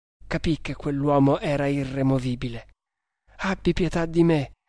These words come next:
disse lei con angoscia. "Arrivano!" "Ebbene,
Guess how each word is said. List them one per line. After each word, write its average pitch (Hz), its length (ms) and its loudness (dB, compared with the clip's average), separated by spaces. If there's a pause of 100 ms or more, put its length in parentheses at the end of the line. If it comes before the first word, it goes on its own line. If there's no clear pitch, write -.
(240)
disse 147 400 -4
lei 139 200 -4
con 143 180 0
angoscia. 139 640 2 (320)
"Arrivano!" 226 840 -2 (460)
"Ebbene, 131 600 0